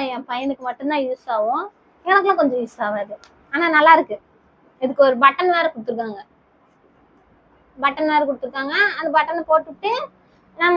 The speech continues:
வந்து பசங்களுக்கு போட்டு விட்டோம்னா ட்ரெஸ்ல ஆகாம சமத்தா சாப்பிட்டுக்குவாங்க. நமக்கும் கொஞ்சம் துவைக்கும் போது அழுக்கு கம்மியா வரும் ஃப்ரெண்ட்ஸ். இப்ப அடுத்து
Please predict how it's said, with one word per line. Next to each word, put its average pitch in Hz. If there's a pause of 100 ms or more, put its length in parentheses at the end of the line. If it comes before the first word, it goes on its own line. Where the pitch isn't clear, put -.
வந்து 381
பசங்களுக்கு 339
போட்டு 302
விட்டோம்னா 294 (400)
ட்ரெஸ்ல 302
ஆகாம 277
சமத்தா 247
சாப்பிட்டுக்குவாங்க. 208 (1200)
நமக்கும் 392
கொஞ்சம் 285
துவைக்கும் 302
போது -
அழுக்கு 480
கம்மியா 226
வரும் 190
ஃப்ரெண்ட்ஸ். - (1900)
இப்ப - (100)
அடுத்து 311